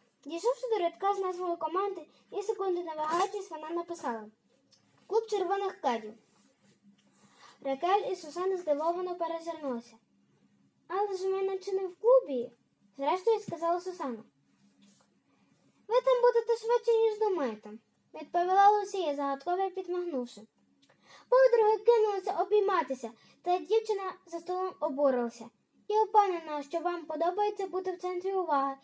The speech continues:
і щоб усі тільки на вас дивилися. Однак", вона показала на все ще довгу чергу позаду них. "Ага, то тепер вона вже поспішає". Дівчата раділи, що ніхто не відповів на її зауваження.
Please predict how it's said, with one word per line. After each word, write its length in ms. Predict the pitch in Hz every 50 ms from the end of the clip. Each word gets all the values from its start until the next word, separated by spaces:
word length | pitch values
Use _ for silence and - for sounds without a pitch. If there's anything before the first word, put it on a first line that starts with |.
| _ - - - _ -
і 100 | 302 277
щоб 180 | - 254 294 285
усі 280 | - 320 349 - 381 349
тільки 360 | - 392 403 403 403 415 427
на 100 | 415 403
вас 240 | 349 359 359 349 359
дивилися. 600 | 359 339 294 302 285 269 262 262 254 - - - -
Однак", 400 | 277 285 311 349 381 392 381 381 _ - _ _ _ _ _ _ _ _ _ _ _ -
вона 180 | - 339 392 403
показала 560 | 403 415 392 370 349 330 349 359 370 370 359 359 - - - - -
на 100 | 294 294
все 220 | 285 - 381 392
ще 180 | 381 - 392 359
довгу 500 | 349 339 370 370 370 381 381 330 - - -
чергу 340 | - - 339 339 339 339 339
позаду 380 | 330 - 311 294 311 294 285 277
них. 240 | 269 240 226 233 - _ _ _ _ _ _ _ -
"Ага, 460 | - 349 392 392 392 349 302 277 277 - - _ _ _
то 100 | - 359
тепер 380 | 370 427 415 427 453 466 453 440
вона 280 | 415 427 427 427 427 427
вже 320 | 415 427 427 427 415 415
поспішає". 680 | 427 427 - - - 440 - - 302 254 233 220 214 233 _ _ _ _ _ _ _ _ _ _ _ _ _ _ _ _ _ _ _ _ _ _ _ _ _ _ _ _ _ -
Дівчата 560 | 277 269 311 302 302 - 381 392 403 415 392
раділи, 420 | 381 359 330 294 302 262 226 214 - _ - - _ _
що 120 | - 302
ніхто 300 | 311 311 294 302 392 415
не 120 | 440 427 415
відповів 460 | 370 370 370 349 302 311 339 339 349
на 100 | 349 339
її 360 | 320 302 320 311 294 330 330
зауваження. 680 | 339 339 330 339 302 294 254 240 240 233 226 220 220